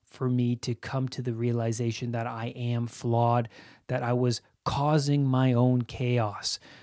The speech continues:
I have a goal for twenty twenty-one and I plan to reach it." Yes, very painful,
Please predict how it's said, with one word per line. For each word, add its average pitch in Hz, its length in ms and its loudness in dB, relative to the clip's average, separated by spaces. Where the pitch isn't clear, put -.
I 131 120 0
have 143 200 0
a 139 80 4
goal 143 680 4
for - 140 -8
twenty 147 500 -2
twenty-one 131 720 0
and 123 200 -4
I 117 100 -2
plan 117 720 -4
to 120 340 -2
reach 123 480 -2
it." 107 300 -4
Yes, 123 360 2
very 135 300 6
painful, 147 720 2